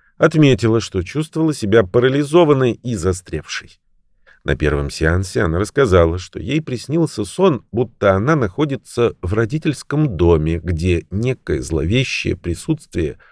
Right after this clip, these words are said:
высосало мужскую энергию, ее определение — будто смыв в туалет, но эта энергия продолжала жить и пульсировать под полами дома.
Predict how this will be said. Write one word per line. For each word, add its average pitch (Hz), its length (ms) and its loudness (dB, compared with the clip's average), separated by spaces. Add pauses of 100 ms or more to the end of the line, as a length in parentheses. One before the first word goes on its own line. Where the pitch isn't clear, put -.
(140)
высосало 123 1200 2 (120)
мужскую 110 1300 0
энергию, 104 720 0 (380)
ее 76 420 0
определение — 117 640 -6 (400)
будто 151 440 2
смыв 175 500 2
в - 180 -16
туалет, 170 640 4 (220)
но 113 280 0
эта 101 300 -2
энергия 101 560 2 (120)
продолжала 95 800 0
жить 92 320 -6
и 110 40 -8
пульсировать 107 800 -2 (320)
под 123 280 2
полами 110 640 4
дома. 82 440 -4